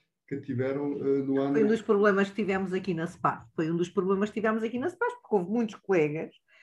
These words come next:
Speaker 2: eh, que inclusivamente tiveram que ir para casa tomar conta dos filhos e impossibilitados de trabalhar porque estavam a tomar conta de crianças pequenas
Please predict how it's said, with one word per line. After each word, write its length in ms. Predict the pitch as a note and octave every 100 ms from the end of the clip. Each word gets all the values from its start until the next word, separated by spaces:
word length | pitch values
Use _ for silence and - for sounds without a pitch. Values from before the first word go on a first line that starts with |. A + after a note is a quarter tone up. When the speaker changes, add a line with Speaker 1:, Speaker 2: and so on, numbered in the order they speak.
| - _ -
Speaker 2:
eh, 720 | D#3+ D#3 D3 C#3+ C#3 B2+ C3 -
que 120 | -
inclusivamente 640 | G3+ G3+ G3+ G3 G3+ G3 F3+
tiveram 260 | F#3 F#3+
que 80 | F3+
ir 40 | F#3
para 120 | F3+
casa 240 | F#3+ D#3+
tomar 200 | D#3 E3+
conta 240 | F3 D#3+ E3+
dos 120 | D3+
filhos 480 | - D#3 E3 A3+ B3
e 160 | - -
impossibilitados 760 | F3 - - E3+ F3+ F3+ D#3+
de 80 | -
trabalhar 400 | E3+ D#3+ F#3 F3+
porque 160 | D#3 -
estavam 240 | E3+ D#3+
a 20 |
tomar 180 | D#3+ D#3+
conta 220 | E3+ -
de 80 | F3
crianças 420 | - E3 D#3 D#3
pequenas 460 | A#2+ - D#3 D#3